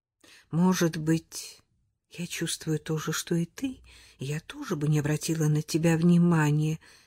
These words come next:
Это обидно?» «Нет», сказал Павлыш.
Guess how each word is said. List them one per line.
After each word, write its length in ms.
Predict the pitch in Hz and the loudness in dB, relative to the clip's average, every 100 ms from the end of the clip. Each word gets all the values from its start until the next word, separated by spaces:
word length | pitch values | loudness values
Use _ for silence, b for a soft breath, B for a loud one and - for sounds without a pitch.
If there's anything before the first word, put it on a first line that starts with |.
| b - | b -12
Это 180 | - | -6
обидно?» 640 | 240 - - - 208 151 151 _ _ _ _ _ _ _ _ _ | -6 -8 -10 2 4 4 -2 _ _ _ _ _ _ _ _ _
«Нет», 440 | 120 127 123 131 - - _ _ _ _ _ | -18 -12 -8 -10 -12 -20 _ _ _ _ _
сказал 420 | - - 113 117 113 | -16 -14 -12 -14 -16
Павлыш. 680 | 113 110 - - - - | -18 -18 -20 -20 -20 -20